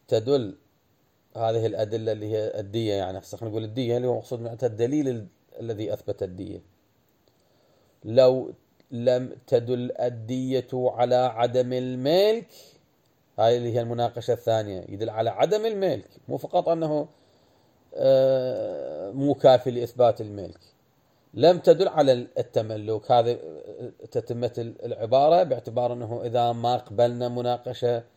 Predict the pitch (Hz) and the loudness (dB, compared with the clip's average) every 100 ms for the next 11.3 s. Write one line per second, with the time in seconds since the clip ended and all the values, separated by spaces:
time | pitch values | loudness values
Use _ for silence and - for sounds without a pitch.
0 | _ _ - 113 - 123 131 - 123 120 | _ _ -12 -6 2 4 4 0 -2 2
1 | 117 120 117 113 117 123 123 120 120 120 | 2 2 0 -2 -4 0 0 0 -2 -6
2 | 120 120 123 113 117 120 117 110 139 131 | -8 -6 -4 4 6 6 4 2 0 0
3 | 127 123 - _ _ _ _ _ _ 117 | -2 -4 -6 _ _ _ _ _ _ -6
4 | 123 120 120 123 123 113 123 120 113 113 | -2 2 2 2 2 2 4 4 2 0
5 | 120 123 139 180 - 131 120 107 - 120 | 0 -2 -2 -2 2 4 4 0 -10 -6
6 | 120 120 131 147 131 151 135 127 156 143 | -4 -4 -4 -4 -2 0 2 2 0 0
7 | 139 131 147 143 123 113 101 101 101 104 | 0 0 4 4 4 0 -4 -4 -4 -6
8 | 98 _ _ _ _ _ _ _ _ _ | -12 _ _ _ _ _ _ _ _ _
9 | _ _ 120 123 120 110 131 120 110 98 | _ _ -2 2 2 2 2 2 -2 -2
10 | 110 110 107 104 104 - 104 - - 104 | 0 0 -4 -8 -6 -4 -6 -6 -14 -10
11 | 107 135 147 | -6 -6 -6